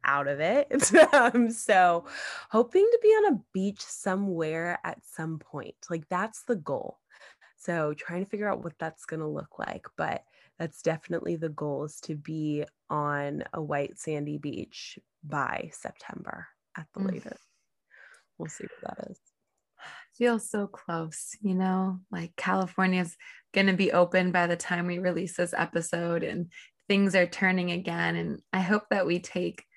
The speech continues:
Speaker 2: take that freedom, um, seriously, but also just remember the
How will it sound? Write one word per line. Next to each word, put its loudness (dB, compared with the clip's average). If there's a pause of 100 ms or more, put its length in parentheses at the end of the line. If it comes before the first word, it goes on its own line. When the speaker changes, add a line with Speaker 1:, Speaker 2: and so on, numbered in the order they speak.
(960)
Speaker 2:
take 4
that 4
freedom, 6 (120)
um, -2 (400)
seriously, 4
but 2
also 0
just -4
remember 2
the 0